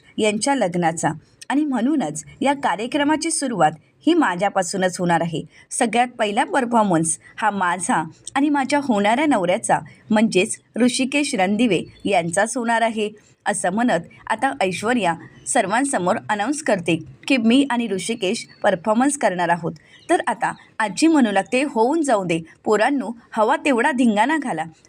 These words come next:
आजी मात्र फक्त ऐश्वर्याच्या बाजूने असतात. इकडे मात्र ऋषिकेशला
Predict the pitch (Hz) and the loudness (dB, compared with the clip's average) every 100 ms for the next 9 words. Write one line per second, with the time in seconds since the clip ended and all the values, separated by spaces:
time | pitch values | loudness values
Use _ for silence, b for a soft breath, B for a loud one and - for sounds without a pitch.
0 | - 196 165 196 220 262 185 - 285 330 | -8 -6 -2 -2 -2 -2 0 0 -2 -2
1 | - 196 175 208 220 247 285 277 247 262 | -2 -4 -2 0 0 0 2 2 2 -2
2 | 233 - 165 156 b b 202 190 190 202 | -2 0 -2 -2 b b -2 0 0 -2
3 | 214 226 175 196 - 269 277 185 | 0 0 0 -2 0 -2 0 -2